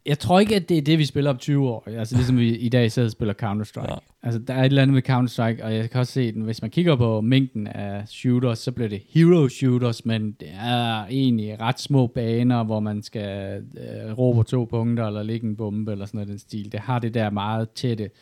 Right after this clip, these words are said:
Speaker 1: forløb. Jeg kan godt se, øh, fornøjelsen i pludselig at brede det ud og prøve noget helt andet.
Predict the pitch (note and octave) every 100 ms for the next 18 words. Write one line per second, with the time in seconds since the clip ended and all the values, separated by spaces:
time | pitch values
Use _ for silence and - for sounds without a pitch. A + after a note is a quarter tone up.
0 | _ - - _ A#2+ A#2 A2+ A2+ A#2 B2
1 | B2+ - C#3 C3+ B2+ - A#2 A2 G#2+ -
2 | A#2+ B2 B2 A2+ A#2 A#2+ A#2+ B2 B2 -
3 | A2+ B2 G#2+ G#2+ A#2+ A#2 A2 A2+ A2+ A2+
4 | A2+ A2 G2 G#2